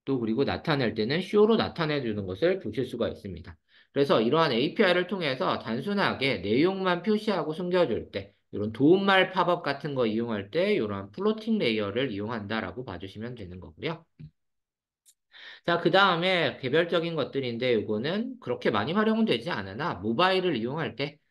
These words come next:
데이터 피커라고 해서 날짜를 조종하는 용도로 사용되는 컴포넌트가 있으며, 플립 토글이라고 해서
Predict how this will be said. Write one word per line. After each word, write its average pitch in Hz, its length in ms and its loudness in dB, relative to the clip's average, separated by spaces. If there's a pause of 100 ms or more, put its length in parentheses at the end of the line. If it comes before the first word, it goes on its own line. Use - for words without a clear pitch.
(120)
데이터 147 400 0
피커라고 190 540 2
해서 170 480 2
날짜를 143 460 -2
조종하는 127 540 -4
용도로 101 380 -6
사용되는 131 560 -2
컴포넌트가 135 640 -6
있으며, 101 460 -10 (480)
플립 190 260 2
토글이라고 147 640 2
해서 185 640 0